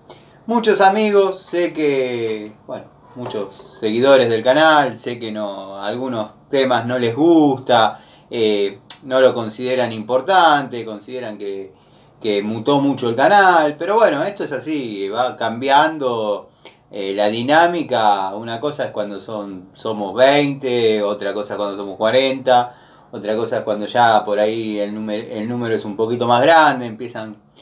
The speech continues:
eh, que por ahí algunos mensajes, eh, que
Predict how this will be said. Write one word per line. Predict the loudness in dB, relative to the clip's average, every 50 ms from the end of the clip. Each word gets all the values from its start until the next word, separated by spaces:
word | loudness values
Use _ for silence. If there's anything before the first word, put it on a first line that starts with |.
| _ _ _ _ _ _
eh, | -4 -2 -2 -2 -2 -2 -4 -6 -6
que | -8 -8 -8 -10 -8
por | -2 2 4
ahí | 6 6 6 4 2
algunos | 2 2 0 -2 -6 -4 -6 -6 -6
mensajes, | -6 -8 -8 -8 -8 -8 0 4 6 6 6 4 0 -6 -8 -10 -10 -12 -10
eh, | -8 -8 -8 -8 -12 -16 -20 _ _ _ _ _ _
que | _ -16 -16 -16